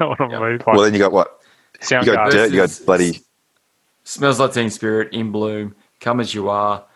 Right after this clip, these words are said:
Speaker 1: Yeah.
Speaker 3: Lithium.
Speaker 2: Uh,
Speaker 3: Lithium.
Speaker 2: it's, uh, in, uh,
Speaker 1: Yeah,
Speaker 2: sorry,
Speaker 1: Lithium,
Speaker 2: Breed,
Speaker 1: Poly.
Speaker 2: Lithium,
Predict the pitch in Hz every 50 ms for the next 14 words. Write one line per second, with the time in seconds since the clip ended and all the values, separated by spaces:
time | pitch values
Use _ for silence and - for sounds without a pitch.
0 | _ _ - - 123 117 95 92 - 92 90 92 101 107 104 50 - - - _
1 | - _ _ _ _ _ _ _ _ _ _ _ _ _ _ - 113 113 - 127
2 | 120 120 127 135 127 - - - - - - 107 101 104 107 107 107 107 - -
3 | 143 147 - - 123 113 107 113 110 107 110 113 117 101 117 117 117 117 123 120
4 | 120 117 110 113 113 110 113 117 110 - - 110 107 104 107 107 104 104